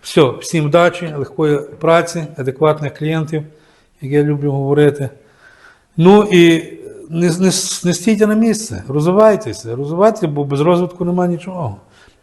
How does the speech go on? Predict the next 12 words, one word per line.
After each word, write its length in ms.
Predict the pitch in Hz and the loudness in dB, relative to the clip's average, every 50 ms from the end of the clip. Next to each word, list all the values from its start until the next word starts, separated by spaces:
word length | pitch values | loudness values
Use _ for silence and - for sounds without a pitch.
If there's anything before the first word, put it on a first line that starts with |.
| _ | _
Трохи 320 | - - 151 147 - 143 127 | -10 -8 -8 -4 -2 -2 -2
думайте, 460 | 127 156 165 160 160 156 156 151 135 | 0 -2 -2 0 -2 -2 -2 -4 -4
трохи 300 | - 147 143 143 - - | 0 0 0 2 0 -2
собі 220 | - - 147 151 | -2 -2 0 0
життя 280 | 135 135 135 - 151 147 | 0 0 0 2 2 2
ускладнюйте, 680 | 139 127 - - 185 180 175 156 143 131 - - 113 - - - - - _ _ | 2 0 0 0 2 2 2 0 -2 -6 -8 -10 -14 -16 -18 -20 -20 -20 _ _
не 80 | 135 127 | -10 -8
шукайте 440 | - - - 190 202 202 202 165 156 | -8 -2 0 2 2 2 2 2 2
легших 380 | 151 151 143 - - 139 120 | 2 2 0 -2 -4 -6 -6
моментів, 480 | 123 127 123 123 117 113 104 117 110 117 | -6 -6 -6 -6 -8 -8 -10 -10 -10 -10
а 40 | 117 | -10
шукайте, 480 | - 147 - 175 180 180 180 185 175 | -10 -4 0 0 2 2 0 -2 -4